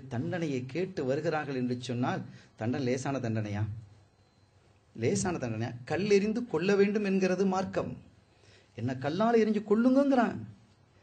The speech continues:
அப்படியானால் ஒரு மனுஷன் தாயிபாக வருகிறான் என்றால் அவன்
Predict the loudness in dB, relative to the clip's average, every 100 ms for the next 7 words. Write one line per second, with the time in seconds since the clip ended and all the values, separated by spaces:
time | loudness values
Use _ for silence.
0 | -20 _ _ 0 4 6 8 8 6 4
1 | 4 4 6 4 4 2 6 6 6 6
2 | 8 8 8 8 8 8 8 8 8 8
3 | 8 10 10 10